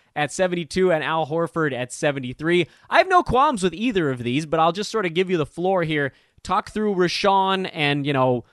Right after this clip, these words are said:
obviously there is the, the cloud of the Kings doing Kings things to screw up someone with one of the best fantasy stat sets at the big man position. And then with Horford,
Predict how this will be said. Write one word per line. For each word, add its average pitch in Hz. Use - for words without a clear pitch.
obviously 175
there 160
is 190
the, 160
the 139
cloud 262
of 190
the 180
Kings 226
doing 196
Kings 202
things 123
to 156
screw 190
up 160
someone 170
with 139
one 147
of 135
the 131
best 143
fantasy 139
stat 131
sets 120
at 113
the 110
big 135
man 123
position. 127
And 151
then 165
with 160
Horford, 185